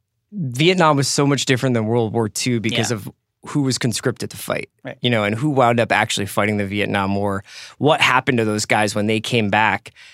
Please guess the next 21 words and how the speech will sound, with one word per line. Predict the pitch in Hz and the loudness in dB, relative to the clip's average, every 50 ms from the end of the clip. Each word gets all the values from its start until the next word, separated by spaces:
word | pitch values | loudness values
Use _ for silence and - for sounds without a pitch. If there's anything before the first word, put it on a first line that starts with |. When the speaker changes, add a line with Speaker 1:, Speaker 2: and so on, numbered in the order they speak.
| - _ _ _ | -20 _ _ _
Speaker 1:
And | - 127 123 117 113 110 107 107 110 | 2 2 4 4 4 2 2 2 2
one | 139 160 | 2 4
of | 160 147 | 4 4
the | 143 | 2
most | 131 131 120 - | 2 0 0 0
fascinating | - 143 127 135 143 - - 139 127 120 117 113 110 110 110 | 0 2 2 2 2 0 0 0 2 2 0 0 0 -2 0
lines | 117 120 117 120 131 131 123 117 107 | 0 2 2 4 4 4 4 2 2
in | 113 107 | 0 0
the | 104 104 | -2 -4
first | - - 110 107 - - - | -2 -2 -2 -2 -2 -2 -2
two | - 110 | -2 -2
episodes, | 107 113 - 117 107 - 110 101 98 - - | -2 -2 -2 -4 -4 -4 -4 -4 -4 -6 -4
without | 110 104 104 104 104 | -2 0 0 0 0
giving | 101 120 107 113 110 | -2 -2 -2 -2 -2
anything | 107 107 104 101 - 107 107 | 0 -2 -2 -2 -2 -2 0
away, | 107 139 196 220 160 120 120 120 120 - - - - - _ _ _ - | 2 4 4 4 6 4 4 2 0 -4 -10 -20 -20 -20 _ _ _ 0
is | 143 147 143 139 135 131 135 - - _ _ - | 2 2 4 4 2 2 -2 -4 -8 _ _ -2
Mahershala | 160 143 147 165 165 151 160 | 0 2 2 2 2 4 4
Ali's | 147 135 131 135 139 139 135 | 4 4 4 4 4 2 0
character | - - 143 127 123 123 120 - 120 | 0 2 2 2 2 2 2 -2 -2
saying, | 113 - 131 123 120 117 113 113 110 | 0 0 0 0 2 2 0 -2 -4